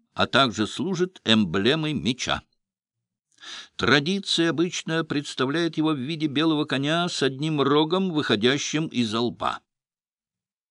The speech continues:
Однако, согласно эзотерическим верованиям, он имеет белое туловище, красную голову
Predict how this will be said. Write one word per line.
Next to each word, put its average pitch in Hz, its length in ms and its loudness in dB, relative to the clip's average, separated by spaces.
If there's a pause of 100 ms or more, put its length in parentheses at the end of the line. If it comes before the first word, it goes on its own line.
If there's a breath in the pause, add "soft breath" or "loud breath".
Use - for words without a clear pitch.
(140)
Однако, 113 880 -2 (300 loud breath)
согласно 147 1000 0
эзотерическим 151 1200 -2
верованиям, 165 720 0 (540 loud breath)
он 120 400 6
имеет 127 440 2
белое 120 600 6
туловище, 165 680 2
красную 104 720 0
голову 185 520 6